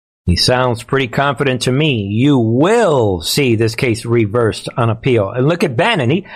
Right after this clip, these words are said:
<laughs> he's laughing. Look at their body language.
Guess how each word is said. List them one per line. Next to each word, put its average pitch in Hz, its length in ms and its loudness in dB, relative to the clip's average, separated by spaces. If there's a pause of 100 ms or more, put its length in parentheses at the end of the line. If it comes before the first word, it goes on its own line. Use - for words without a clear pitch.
(180)
<laughs> - 260 -6
he's 311 240 0
laughing. 214 460 0 (640)
Look 220 160 0
at 233 100 0
their 185 120 2
body 196 420 2
language. 107 580 -2